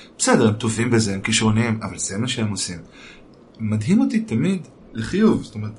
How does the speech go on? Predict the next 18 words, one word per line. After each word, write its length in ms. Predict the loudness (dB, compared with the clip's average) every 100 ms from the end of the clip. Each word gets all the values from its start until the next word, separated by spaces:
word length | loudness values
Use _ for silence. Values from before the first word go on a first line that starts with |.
| -10
זאת 180 | -6 -6
הסיבה 220 | -4 -2
היחידה 240 | -2 -2 -6
שבגלל 260 | -4 -6
הכדורגל 380 | -6 -6 -6 -6
לא 80 | -4
משעמם 360 | -2 -2 -4
אותי 140 | -6 -6
למוות. 360 | -4 -4 -6 -8 -16 -20 -20 -14
הצד 220 | -4 0
המנטלי, 580 | 0 -2 -4 -4 -2 -4 -6
מדהים 240 | -6 -2 -2
אותי 220 | -2 -8
כמה 340 | -2 0 0
הראש 720 | -2 -2 0 2 2 2 -2 -6
בסופו 320 | -10 -10 -10
של 180 | -8 -8
דבר 320 | -6 -6